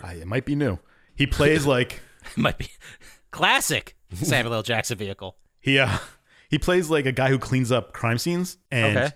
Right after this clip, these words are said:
Speaker 1: he gets a call, and he has to go, and he, he, there's, like, blood all over the couch and stuff, so he cleans up the whole house good and leaves, but he, he, like, forgets something there, and he comes back the next day, and there's, like, a kid's birthday happening, and he's like,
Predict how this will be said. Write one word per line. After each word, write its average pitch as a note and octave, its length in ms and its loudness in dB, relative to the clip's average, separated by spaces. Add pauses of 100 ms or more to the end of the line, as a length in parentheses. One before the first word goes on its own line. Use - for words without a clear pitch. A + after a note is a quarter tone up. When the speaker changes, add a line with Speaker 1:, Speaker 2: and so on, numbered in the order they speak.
(920)
Speaker 1:
he G#2 140 -6
gets C3 160 2
a - 60 0
call, A2 800 0
and A2 260 -4
he A2 140 0
has A2 160 0
to A2+ 60 -4
go, G#2 300 0
and G#2 240 -2
he, G#2+ 240 -12
he, G#2+ 120 -10
there's, G2+ 180 -2
like, F#2 140 -4
blood G2+ 180 0
all G2 120 0
over F#2+ 120 -2
the F#2 60 -4
couch F#2+ 260 -8
and F#2 100 -10
stuff, G2 200 -6
so G2 100 -6
he F#2+ 40 -4
cleans B2 260 -2
up B2+ 100 -2
the G#2 60 -4
whole A#2 180 2
house G#2 300 0
good F#2+ 300 -6 (400)
and F#2+ 180 -4
leaves, G2+ 400 0 (360)
but G#2 120 0
he, G2+ 240 0
he, G#2+ 160 -4
like, G2 160 -2
forgets G#2 260 -2
something F#2 240 -4
there, F#2+ 120 0
and A2+ 60 2
he G#2+ 40 0
comes G#2+ 180 -2
back G#2 180 0
the G#2 60 -6
next G2+ 240 -4
day, G2+ 300 0 (400)
and G2 80 -4
there's, F#2+ 80 -2
like, F#2+ 120 -6
a F2+ 40 -10
kid's G#2 240 -4
birthday G#2 340 -2
happening, B2+ 460 -2 (280)
and F#2 80 -8
he's F2+ 80 -4
like, F2+ 180 -8